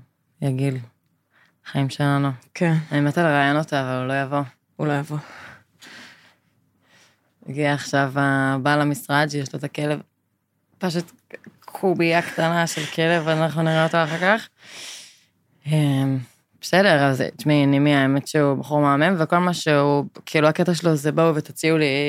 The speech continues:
Speaker 1: תציעו לי רעיונות,
Speaker 2: כן.
Speaker 1: ושיפורים וייעולים.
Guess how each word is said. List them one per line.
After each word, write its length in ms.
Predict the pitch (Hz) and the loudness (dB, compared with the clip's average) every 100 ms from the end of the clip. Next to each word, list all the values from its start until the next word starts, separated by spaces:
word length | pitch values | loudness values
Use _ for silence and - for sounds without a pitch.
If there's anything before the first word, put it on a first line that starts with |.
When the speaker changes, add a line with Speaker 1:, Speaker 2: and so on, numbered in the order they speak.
| 139 135 131 | -2 -4 -10
Speaker 1:
תציעו 280 | _ - 170 | _ -2 0
לי 80 | 170 | 2
רעיונות, 640 | 160 143 143 156 160 143 143 | 4 4 2 2 2 0 -8
Speaker 2:
כן. 640 | 143 170 156 165 170 175 180 - _ _ _ _ | 0 0 0 -2 -4 -4 -6 -12 _ _ _ _
Speaker 1:
ושיפורים 500 | - 165 185 185 185 | -14 -4 0 2 2
וייעולים. 600 | 180 175 170 175 180 175 | 2 2 2 2 0 0